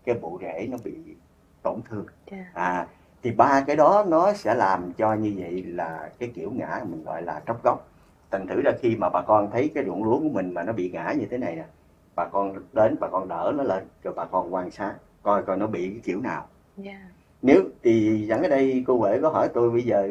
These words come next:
Speaker 1: ờ, cái biện pháp làm sao? Nếu mà tróc gốc mà do đất nó mềm nhão thì như vậy là chắc chắn là bà con phải lưu ý cái vấn đề là trong cái kỹ thuật canh tác phải áp dụng, nếu mà tưới nước á, thì nên tưới nước theo cái kiểu ngập khô xen kẽ.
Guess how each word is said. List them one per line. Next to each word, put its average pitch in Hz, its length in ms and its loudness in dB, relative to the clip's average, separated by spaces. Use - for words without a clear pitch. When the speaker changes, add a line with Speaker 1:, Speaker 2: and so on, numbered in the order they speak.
Speaker 1:
ờ, 104 240 -2
cái 135 100 0
biện 104 200 -4
pháp 123 180 0
làm - 80 -8
sao? 123 260 -4
Nếu 202 200 6
mà - 240 4
tróc 180 160 4
gốc 240 300 8
mà 107 160 4
do 123 220 6
đất 165 180 8
nó 170 100 4
mềm 104 260 2
nhão 95 340 2
thì 98 120 -2
như 104 160 0
vậy 98 100 -2
là 98 180 -4
chắc 123 240 -2
chắn 139 180 0
là 113 160 -2
bà 82 120 -8
con 92 280 -2
phải 95 120 -4
lưu 104 200 -4
ý 110 260 -6
cái 131 80 -8
vấn 131 160 -8
đề 85 220 -10
là - 340 -12
trong 107 440 4
cái 123 100 -2
kỹ 110 180 -6
thuật 95 200 -14
canh 101 160 -2
tác 107 240 -2
phải - 600 -6
áp - 320 -6
dụng, 92 300 -8
nếu 127 140 2
mà 185 160 -2
tưới 147 160 4
nước 196 260 4
á, 151 80 6
thì - 80 -6
nên 92 320 -2
tưới 120 160 -2
nước 147 260 -4
theo 98 160 -6
cái 104 140 -10
kiểu 92 200 -8
ngập 90 260 -4
khô 101 320 -2
xen 95 240 -8
kẽ. 78 260 -8